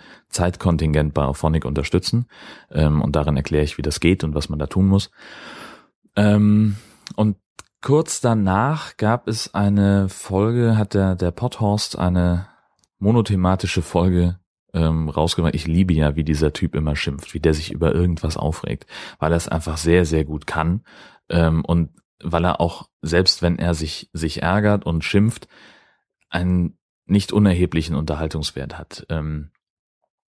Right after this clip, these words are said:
ganz oft teile ich das, was er sagt. In diesem Fall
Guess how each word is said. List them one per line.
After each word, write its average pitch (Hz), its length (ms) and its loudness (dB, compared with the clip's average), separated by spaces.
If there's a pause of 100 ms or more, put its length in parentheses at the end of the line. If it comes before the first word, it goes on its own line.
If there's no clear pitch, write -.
(1120)
ganz 107 240 0
oft - 260 -2
teile 107 300 2
ich - 160 -2
das, 147 340 -2
was 120 140 -2
er 110 100 0
sagt. 113 440 -4
In 98 120 -2
diesem 107 260 2
Fall 104 340 2